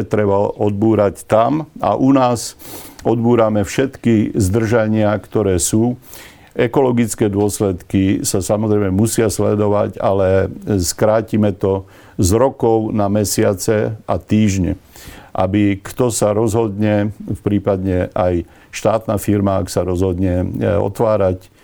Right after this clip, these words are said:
geotermálnu energiu, ktorá, podotýkam, je najmä smerom na východ a Podkarpatmi cez, cez, cez Gemer na tú nížinu. Tam je naozaj podľa nášho geologického ústavu Dionýza Štúra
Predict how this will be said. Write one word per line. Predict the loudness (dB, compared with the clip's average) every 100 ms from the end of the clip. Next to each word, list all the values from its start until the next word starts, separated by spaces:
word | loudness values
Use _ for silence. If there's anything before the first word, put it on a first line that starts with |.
| _ -2
geotermálnu | 0 0 -2 0 -2 0 0
energiu, | 0 0 0 0 0
ktorá, | 0 2 2 0 -6 -20 -8 -2
podotýkam, | 0 0 0 0 0 0
je | 0
najmä | 0 0 0 0
smerom | 0 0 0 0
na | 0
východ | 0 -2 -2 -2 -2 -8 -12 -4
a | -2 0 -2 -8 -20 -20 -20 -14 -4
Podkarpatmi | -4 0 -2 0 -4 -4 0 0 0
cez, | -2 -2 -4 -6
cez, | -2 -2 -2 -4 -2 0 0 -2
cez | 0 0
Gemer | 0 0 2 2 0 -4 -18 -20 -20 -14 -2
na | 0 2 2 0 -2
tú | -2 0
nížinu. | 2 2 2 2 0 0
Tam | -2 -2
je | 0 0
naozaj | 0 0 0 2 0 0
podľa | -2 -2 0 0
nášho | 0 0
geologického | 0 0 0 -2 -4 -2 -2
ústavu | -2 -2 -2 0
Dionýza | 2 2 2 0 -2
Štúra | -2 0 2 0